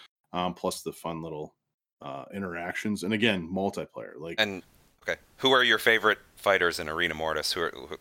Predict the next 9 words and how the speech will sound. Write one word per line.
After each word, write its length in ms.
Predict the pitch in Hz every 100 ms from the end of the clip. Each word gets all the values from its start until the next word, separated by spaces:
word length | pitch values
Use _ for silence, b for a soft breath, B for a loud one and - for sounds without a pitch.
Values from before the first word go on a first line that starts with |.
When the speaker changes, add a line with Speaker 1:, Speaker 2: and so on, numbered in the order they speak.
| -
Speaker 2:
to 100 | -
choose 400 | 85 - 82 78 -
for 220 | 80 71
your, 280 | 73 71 73 _ _ _ _ -
your 100 | 78
one-man 480 | 73 127 139 139
Speaker 1:
Um, 40 | 143
Speaker 2:
team? 240 | 92 80 - _ _ _ _ _ _ _ _
Speaker 1:
uh, 460 | 104 110 110 107 104